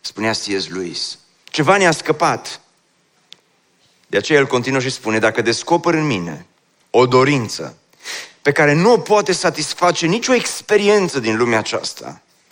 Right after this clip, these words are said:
cea mai probabilă explicație este că eu, eu am fost creat pentru o altă lume.”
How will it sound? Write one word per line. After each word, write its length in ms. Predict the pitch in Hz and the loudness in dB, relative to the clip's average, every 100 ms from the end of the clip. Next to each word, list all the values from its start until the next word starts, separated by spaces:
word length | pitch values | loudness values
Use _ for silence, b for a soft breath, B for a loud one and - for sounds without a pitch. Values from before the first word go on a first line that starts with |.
| B B B | B B B
cea 220 | - 226 | 0 4
mai 180 | 247 233 | 4 2
probabilă 680 | - 208 143 143 160 156 156 | 4 2 4 4 4 4 2
explicație 840 | 147 - - 139 123 113 - 113 | 0 -6 -6 0 2 0 -2 -6
este 220 | 113 - | -6 -8
că 140 | - | -4
eu, 280 | 110 110 101 - - | -2 0 -4 -8 -4
eu 280 | 123 127 | 2 4
am 120 | 110 92 | 2 -2
fost 360 | - 151 - | -2 -2 -4
creat 420 | - 160 110 107 | -4 0 0 0
pentru 340 | - 117 98 95 | -4 -8 -4 0
o 60 | 95 | 2
altă 360 | 98 98 101 | 2 0 -4
lume.” 460 | 92 85 82 78 | -6 -6 -10 -12